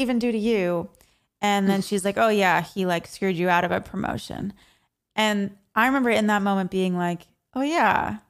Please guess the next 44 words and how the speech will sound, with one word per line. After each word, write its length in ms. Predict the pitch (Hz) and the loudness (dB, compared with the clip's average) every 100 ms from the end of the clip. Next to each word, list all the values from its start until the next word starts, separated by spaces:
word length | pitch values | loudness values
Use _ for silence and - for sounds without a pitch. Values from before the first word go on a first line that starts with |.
| _ | _
why 180 | - 233 | -4 -2
is 180 | 359 571 | -2 -2
Eva 340 | 190 247 254 | -2 0 0
the 160 | 208 185 | 0 0
one, 360 | 180 180 175 175 | 0 0 -2 -4
like, 160 | 175 | -6
spearheading 640 | - - 196 214 233 170 - | -6 -6 -2 0 -2 -4 -6
this 560 | - - - - - - _ _ _ _ _ _ _ | -10 -10 -12 -14 -16 -18 _ _ _ _ _ _ _
when 500 | - 214 202 196 202 - | -4 -2 0 -2 -6 -4
all 180 | 208 208 | 0 0
he 120 | 220 | 0
did 140 | 202 202 | -2 -2
was 180 | 190 | -4
sort 160 | - 196 | -2 -2
of, 80 | 190 | 0
like, 320 | 202 196 _ | -2 -6 _
be 180 | - 170 | -4 -4
a 40 | |
dick 260 | 190 - 196 | -4 -6 -6
at 140 | 196 | -6
work?" 480 | - 185 - - - _ _ _ _ _ _ - | -4 -2 -2 -4 -12 _ _ _ _ _ _ -4
And 160 | 269 | 0
I, 80 | 240 | 2
like, 160 | 240 233 | 0 -2
sort 380 | - 254 277 | -4 -2 -2
of 80 | 311 | -2
thought 180 | 330 320 | -2 0
about 180 | 320 320 | 0 0
it 40 | |
in 60 | 269 | 0
that 120 | 311 | 0
moment. 260 | 302 302 269 | 2 0 0
And 60 | |
I 40 | 285 | 0
was 80 | 285 | 0
also 240 | 285 302 | 0 0
like, 180 | 302 302 | -4 -4
"But 140 | 415 | -4
no, 240 | 381 226 233 | 2 2 2
but 140 | 233 | 0
that's 180 | 262 247 | -2 -4
a 60 | 247 | -4
reasonable 480 | 202 180 175 160 | -4 -4 -6 -6
reason." 400 | 165 - - 190 | -8 -10 -10 -12